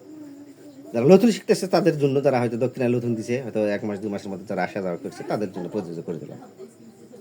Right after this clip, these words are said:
আর যারা অনলাইনে শিখবে, পাঁচ হাজার একশো টাকা দিবে, ওর নাম, ওর বাবার নাম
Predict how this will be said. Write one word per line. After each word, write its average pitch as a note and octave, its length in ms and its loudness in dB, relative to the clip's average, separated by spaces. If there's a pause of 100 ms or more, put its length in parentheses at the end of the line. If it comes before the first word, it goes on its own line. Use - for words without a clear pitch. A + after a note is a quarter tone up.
(420)
আর G#2 180 -2 (840)
যারা B2 300 2 (1800)
অনলাইনে F#3 340 10
শিখবে, F3 420 0 (720)
পাঁচ A#2+ 180 -2
হাজার C#3 160 0
একশো B2+ 220 -4
টাকা C3+ 140 0
দিবে, D#3+ 240 -6 (280)
ওর A2 80 -2
নাম, A2+ 260 0
ওর A2+ 120 -2
বাবার G#2+ 260 0
নাম A#2 220 -2